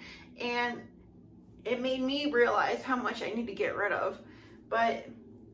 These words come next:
I hope you like, and I hope you subscribe. It really helps me out,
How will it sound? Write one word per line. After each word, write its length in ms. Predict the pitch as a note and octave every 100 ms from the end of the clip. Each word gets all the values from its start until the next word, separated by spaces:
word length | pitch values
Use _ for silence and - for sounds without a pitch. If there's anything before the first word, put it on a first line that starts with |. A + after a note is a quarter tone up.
| -
I 140 | B3
hope 360 | C#4 B3+ C4 -
you 440 | B3+ C#4 C#4 C#4+ D4+ - B3
like, 440 | B3+ C4 - - - - B3+
and 120 | A#3+
I 80 | A3+
hope 400 | A#3 B3+ B3+ B3
you 200 | A#3+ A#3+
subscribe. 800 | - - - - A#3 B3 D4+
It 220 | C#4+ G#3 G3+
really 280 | A3+ A3+
helps 460 | A#3 B3 G#3+ G#3 -
me 160 | G#3 G#3
out, 320 | D4+ -